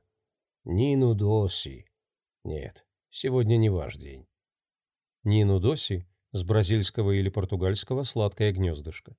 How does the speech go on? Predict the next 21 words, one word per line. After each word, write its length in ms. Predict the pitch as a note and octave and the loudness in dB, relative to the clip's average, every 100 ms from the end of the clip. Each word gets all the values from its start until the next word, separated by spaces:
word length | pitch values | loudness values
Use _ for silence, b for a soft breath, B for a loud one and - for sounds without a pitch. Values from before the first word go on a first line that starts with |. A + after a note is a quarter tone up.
| _ _ _ _ _ _ _ _ _ _ _ _ | _ _ _ _ _ _ _ _ _ _ _ _
Он 240 | - F3 G#3 | 2 4 4
запустил 580 | F3+ F3+ C#3 F3 E3 | 4 2 0 4 4
руку 280 | D3 E3+ C#3+ | 6 4 6
вглубь 400 | A2+ G2 B2+ G#2 - | 4 4 4 2 -4
бара 460 | - G2 G2+ G2 C#3 _ _ - | -6 0 2 2 -2 _ _ -2
и 100 | B2 | 0
выудил 460 | C3+ A3+ G3 F3 D3+ | 2 2 4 4 4
бутылку 600 | C3+ F3+ G3+ E3+ D3+ - _ | 4 2 2 4 2 0 _
с 140 | - E2 | -6 2
домашним, 640 | A2+ C#3 F3+ D#3+ D#3 B2+ _ | 4 6 4 2 2 0 _
сваренным 560 | - - F#3 G#3+ G3+ F#3+ | -10 0 4 8 8 6
в 80 | D3 | 6
гараже, 560 | C3 C3+ A2 G2 G#2 - | 6 6 6 6 2 0
виски. 500 | - G#2+ A2+ - F#2+ - _ _ _ _ _ _ _ _ - | 0 2 2 0 -10 -18 _ _ _ _ _ _ _ _ -18
Все-таки 500 | - D2+ F#2 F2 A#2 | -12 -6 -6 -4 -2
чему-то 440 | - G#2 F2 G#2 | 0 2 2 0
в 40 | |
этой 220 | G#2+ G#2 A#2+ | 0 2 0
жизни 500 | F2 E2 D2+ G2 F2 _ | 0 -4 -2 -4 -4 _
я 180 | - F2 | -6 -6
научился. 640 | D#2+ E2+ F2+ E2+ - - | -2 -4 -4 -6 -10 -18